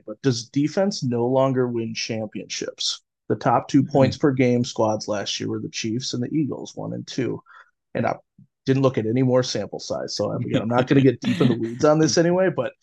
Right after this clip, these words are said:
Speaker 1: you know, historically it's always been championship level defense. That's how you get there. Um, but the Super Bowl is high scoring. Um, you know, I mean, the, the
Speaker 2: Mm-hmm.
Speaker 1: Eagles had a key fumble that the Chiefs recovered that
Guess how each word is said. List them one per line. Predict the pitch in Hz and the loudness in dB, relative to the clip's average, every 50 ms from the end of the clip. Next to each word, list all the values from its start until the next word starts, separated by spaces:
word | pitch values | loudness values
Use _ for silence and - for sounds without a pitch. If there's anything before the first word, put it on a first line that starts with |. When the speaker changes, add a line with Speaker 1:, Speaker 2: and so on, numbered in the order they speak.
| _ _ _ _ _ _ _ | _ _ _ _ _ _ _
Speaker 1:
you | 170 | 0
know, | 147 135 123 | 4 4 4
historically | 120 127 - - 156 143 143 135 151 123 | 4 2 0 0 0 0 2 2 0 0
it's | 110 - | 0 -2
always | 113 110 110 104 - | -4 -6 -6 -8 -4
been | - 135 120 113 | -4 -4 -2 -4
championship | - - 127 120 113 123 113 - 98 - | -4 -4 -4 -2 -2 -4 -6 -6 -6 -4
level | 117 107 104 107 - | -4 -6 -6 -6 -8
defense. | 110 113 123 - 123 - - | -6 -6 -4 -4 -6 -6 -4
That's | - 107 104 - | -6 -6 -6 -4
how | - 113 | -4 -4
you | 104 104 104 107 _ | -4 -4 -8 -8 _
get | - 117 - - - | -2 -2 -2 -2 -4
there. | 120 95 95 92 95 - - _ _ _ _ _ _ _ | -6 -4 -4 -6 -8 -10 -10 _ _ _ _ _ _ _
Um, | - 113 107 98 95 - - - _ _ | -2 -2 0 0 -2 -4 -6 -10 _ _
but | - 135 120 - - | 0 0 0 2 0
the | 127 123 117 - - _ _ _ | 0 0 0 -2 -8 _ _ _
Super | - - - 165 185 214 | -10 2 2 4 4 6
Bowl | 185 143 123 | 6 6 6
is | 113 - | 6 4
high | - 135 123 | 2 2 2
scoring. | 110 - - - 120 143 180 147 120 110 - _ _ _ | 2 0 -2 -2 -2 -2 0 -2 -4 -4 -10 _ _ _
Um, | - 117 117 113 104 104 110 - _ _ _ | -8 -8 -6 -6 -6 -8 -10 -12 _ _ _
you | - 127 117 | -4 -2 -2
know, | 110 110 120 135 135 - _ _ - | 0 0 0 0 -2 -4 _ _ 2
I | 139 | 4
mean, | 131 135 143 143 139 | 6 6 8 8 8
the, | 156 147 - - | 6 4 4 2
the | 143 131 113 - - | 2 2 2 -2 -6
Speaker 2:
Mm-hmm. | 110 104 101 98 170 | -6 -6 -4 -2 -2
Speaker 1:
Eagles | 165 151 165 165 139 | 0 0 0 0 2
had | 151 127 | 0 0
a | 117 - | 0 -4
key | _ - - 160 151 | _ -4 -2 -2 -2
fumble | 135 139 - 143 135 147 156 151 185 202 - _ | -2 0 0 0 0 2 0 -2 -4 -4 -6 _
that | - - 123 - | -8 -8 -6 -4
the | 127 123 123 123 - | -2 -2 -2 -2 -6
Chiefs | - - 143 135 135 - | -6 -4 -4 -4 -4 -8
recovered | - - - - 123 - 147 147 107 | -14 -8 -4 -4 -2 -2 -2 -4 -4
that | 113 107 | -6 -6